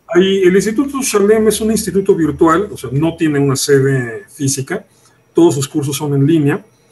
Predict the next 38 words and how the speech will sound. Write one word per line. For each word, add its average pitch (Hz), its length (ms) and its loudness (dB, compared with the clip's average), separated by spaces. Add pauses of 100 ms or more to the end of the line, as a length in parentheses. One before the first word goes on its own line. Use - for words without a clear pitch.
(440)
Yo 202 200 6
ahí 220 220 0
tengo 220 260 0
subido 202 440 2
un 202 80 2
curso 196 480 2
que 190 80 -2
se 160 220 -4
llama 180 540 0
Éxodo, 175 600 0
mito 170 500 -2
o 131 100 0
historia, 156 640 -2 (600)
donde 131 200 0
justamente 143 480 -2
me 135 120 0
meto 139 280 -4
con 123 140 -12
todos 139 160 -10
estos - 160 -16
temas 139 320 -2 (480)
de 139 100 2
lo 139 120 2
que 175 80 2
es - 80 -2
el 180 80 2
mito, 185 260 2
lo 147 120 0
que 160 100 -4
es 147 40 -6
la 160 60 0
historia 165 600 -2
en 127 140 -4
relación 120 380 -6
al 139 140 0
Éxodo, 120 440 -4
y 120 40 -16
el 113 160 -14